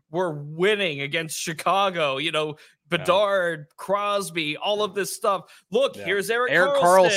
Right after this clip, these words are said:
Speaker 2: Karlsson. Erik Karlsson
Speaker 1: Yeah,
Speaker 2: got,
Speaker 1: he's
Speaker 2: got a
Speaker 1: right here.
Speaker 2: phenomenal reception. Yeah.
Speaker 1: Oh,
Speaker 2: And
Speaker 1: man, that's
Speaker 2: yeah.
Speaker 1: gotta be tough. Uh,
Speaker 2: Yeah.
Speaker 1: the, the real Matt Canada, who has not been fired and remains the Steelers offensive coordinator, uh, did chat today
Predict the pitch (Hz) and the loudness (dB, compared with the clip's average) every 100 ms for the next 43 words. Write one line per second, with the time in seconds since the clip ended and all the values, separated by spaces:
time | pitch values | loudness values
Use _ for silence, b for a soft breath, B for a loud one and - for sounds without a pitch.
0 | 156 147 175 175 165 175 185 269 156 143 | 0 2 0 2 4 6 6 4 0 2
1 | 156 151 151 147 143 - - - 156 156 | 2 2 0 0 0 0 -2 -2 0 2
2 | 170 160 175 160 151 - 170 170 - 135 | 2 2 0 0 -4 -2 -2 -2 -6 -8
3 | 127 120 b b b b 123 120 110 165 | -10 -14 b b b b -6 -6 -6 -8
4 | 160 151 143 151 143 135 156 - 156 139 | -10 -10 -8 -6 -4 -4 -6 -4 -4 -4
5 | 135 139 127 - b b b 160 160 156 | -8 -8 -8 -8 b b b 2 2 0
6 | 170 190 156 170 160 208 247 247 220 208 | -2 -2 -4 -4 -2 2 2 2 0 -2
7 | 202 - 185 170 147 139 139 160 165 160 | -2 -2 -2 -2 -2 -2 -2 -4 -4 -4
8 | 151 160 208 214 214 208 - 160 151 151 | -4 -2 -2 -2 -6 -6 -4 0 0 -2
9 | 147 - 135 139 135 143 151 170 - 170 | -6 -8 -10 -8 -6 -4 -4 -6 -10 -10
10 | - 160 156 143 139 139 143 135 - 139 | -8 -6 -6 -6 -6 -6 -10 -14 -10 -8
11 | 127 127 117 117 - _ _ _ _ 131 | -6 -8 -8 -10 -12 _ _ _ _ 0
12 | 123 127 139 185 240 247 - - _ _ | 0 -2 -4 0 0 0 -4 -10 _ _
13 | _ - 196 185 180 - - 170 160 151 | _ -4 0 0 -2 -8 -6 0 2 2
14 | 139 135 | 0 -2